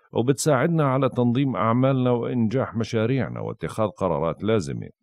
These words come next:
أما بالنسبة للزاوية التي تليها، وهي زاوية تقابل سلبية بين الشمس وبين المشتري، طبعًا هاي، آه، تأثيراتها لغاية يوم ثلاثين تسعة، آه،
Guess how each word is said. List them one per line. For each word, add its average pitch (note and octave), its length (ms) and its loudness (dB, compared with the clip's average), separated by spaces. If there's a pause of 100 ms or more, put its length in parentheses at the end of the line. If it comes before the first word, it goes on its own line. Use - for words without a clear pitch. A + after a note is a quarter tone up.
(1700)
أما F#3+ 220 6
بالنسبة E3 420 2
للزاوية D3+ 420 4
التي C3+ 300 2
تليها، C#3+ 420 2
وهي B2+ 300 4
زاوية C3+ 300 2
تقابل B2 520 0
سلبية B2+ 440 0
بين B2+ 240 0
الشمس C3 400 -2
وبين A#2+ 300 0
المشتري، G#2 800 0 (480)
طبعًا A2 360 2
هاي، G#2 500 0
آه، F#2 240 0
تأثيراتها G2 920 0
لغاية F2+ 600 0
يوم F2+ 380 0
ثلاثين C#2+ 800 -4 (300)
تسعة، A#2 460 -2 (220)
آه، G1+ 520 -8